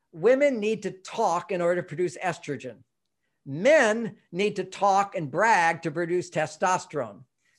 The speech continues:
But if he's producing testosterone and no estrogen, he's not gonna connect with her. He needs both to connect. So, 'cause estrogen is connection.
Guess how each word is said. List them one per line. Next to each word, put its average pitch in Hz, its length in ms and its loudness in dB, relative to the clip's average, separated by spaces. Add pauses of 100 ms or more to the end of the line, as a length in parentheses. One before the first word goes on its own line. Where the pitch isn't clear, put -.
(280)
But 196 260 2
if 190 140 -4
he's 196 140 -2
producing 220 500 0
testosterone 214 760 0
and 185 140 -4
no 185 220 2
estrogen, 180 720 -2 (140)
he's 196 180 -6
not 190 180 0
gonna 180 160 -4
connect 190 400 -2
with 151 160 -2
her. 139 120 -4
He 180 140 -4
needs 202 240 -4
both 202 380 2
to 165 80 -4
connect. 165 580 -4 (520)
So, 190 160 -4
'cause 180 260 -2
estrogen 214 500 0
is 170 120 -8
connection. 175 600 -6